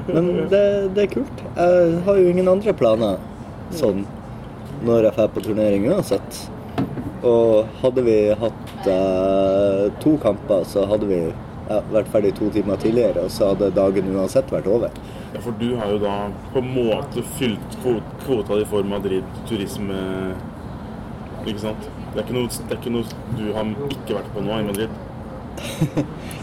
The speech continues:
Speaker 1: Det er det sikkert, men, eh, var rimelig lei, og så hadde jeg jo hæren og en pose full av stæsj, og, eh,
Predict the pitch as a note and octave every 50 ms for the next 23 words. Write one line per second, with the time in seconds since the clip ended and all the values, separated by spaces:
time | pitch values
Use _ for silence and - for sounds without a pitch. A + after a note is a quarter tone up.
0 | - - B2+ D3 D3 C3 A2 G#2 - - A2+ - - - A2 - - - - B2+
1 | B2 A#2+ A#2+ A#2+ A#2+ A#2 A#2+ A#2 A2+ A2+ A2+ A2+ A2+ A2+ A2+ A2+ A2+ A2+ A#2+ A#2+
2 | A#2+ A#2 A2+ - - - - - - - - D#3 D3 D#3 D#3 D3+ D3 C#3+ C#3 C#3
3 | C3+ C#3+ C#3+ D3 D3 C#3+ C3+ B2+ C3+ D#3+ F#3+ G3 - - - - - C#3+ B2+ C3
4 | - - C#3 C3+ C3+ C3 B2+ B2 - - - - - C3+ C3 C3 C3 B2 A#2 A2
5 | A2 A2 A2 A2 G#2 G#2+ - - - - - - - - C3 C3+ C3 B2+ A2 G2+
6 | G2 G2 G2+ G2+ - - - - - - - - - - - C3 C3+ B2 A2 G#2+
7 | - - - - A#2+ B2 B2 - - C3+ A2 F#2+ - - A#2 A2+ A2 G#2 G2 -
8 | - A2 G#2 - - - - - - - - - - - - - - - - -
9 | - - C#3 B2+ C3 C3 B2 A#2 G#2 G2 F2 F#2 G2+ G2 G2 G2 G2 G2